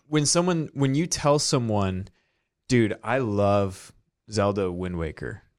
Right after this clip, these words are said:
Legend of Zelda Wind Waker," they're not like, "The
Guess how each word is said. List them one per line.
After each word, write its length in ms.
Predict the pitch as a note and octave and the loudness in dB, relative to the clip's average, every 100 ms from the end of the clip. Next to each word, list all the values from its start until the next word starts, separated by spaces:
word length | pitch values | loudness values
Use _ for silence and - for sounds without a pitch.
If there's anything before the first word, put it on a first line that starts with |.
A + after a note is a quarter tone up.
| _ - | _ -4
Legend 240 | G#2+ G#2 | -2 0
of 60 | G#2 | 0
Zelda 240 | F#2 F2 F2 | 0 -2 -2
Wind 160 | E2+ | -4
Waker," 380 | D#2+ - C#2 A#1+ _ _ _ _ | -6 -8 -10 -10 _ _ _ _
they're 200 | B2+ D3 | 0 2
not 240 | D#3 E3 C3+ | 4 4 2
like, 340 | B2+ G#2+ - _ _ _ | 0 0 -6 _ _ _
"The 200 | A#2+ A#2+ | -4 -4